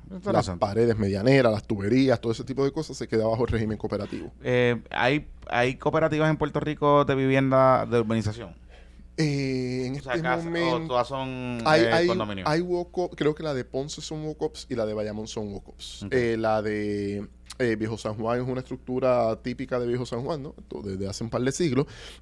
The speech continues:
Speaker 1: Y las demás son torres. Las demás son torres. Hay unas de dos torres como San Ignacio, San Francisco y Ciudad Universitar-,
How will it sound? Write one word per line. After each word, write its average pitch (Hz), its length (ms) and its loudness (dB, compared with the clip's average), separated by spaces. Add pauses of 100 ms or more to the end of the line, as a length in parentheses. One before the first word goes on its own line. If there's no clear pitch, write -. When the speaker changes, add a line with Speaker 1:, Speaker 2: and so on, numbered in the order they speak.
Speaker 1:
Y 135 220 8
las 120 160 8
demás 117 260 -2
son 120 320 -4
torres. 98 320 -10 (120)
Las 117 100 -6
demás 104 220 -8
son - 160 -10
torres. 160 540 0
Hay 110 160 0
unas 113 180 -2
de 113 80 0
dos 107 180 -2
torres 113 260 -2
como 104 140 -6
San 104 180 -4
Ignacio, 107 300 -2
San 104 180 -6
Francisco - 420 -6
y - 20 -10
Ciudad 110 220 -8
Universitar-, 123 640 -2